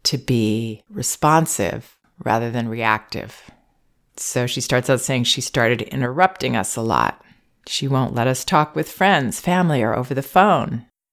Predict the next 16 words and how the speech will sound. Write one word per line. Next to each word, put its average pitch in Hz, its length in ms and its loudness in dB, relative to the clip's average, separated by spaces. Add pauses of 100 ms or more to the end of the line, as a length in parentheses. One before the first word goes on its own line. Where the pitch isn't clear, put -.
(600)
It - 160 -4
will 135 160 2
help 143 360 0
this 165 180 0
parent 143 520 0 (100)
a 127 100 -4
lot 123 400 4
because 117 260 -6
it 120 60 -4
helps 120 280 -4
all 143 280 2
of 156 80 2
us 175 340 0 (100)
to 131 560 0
work 143 420 2
on 127 560 0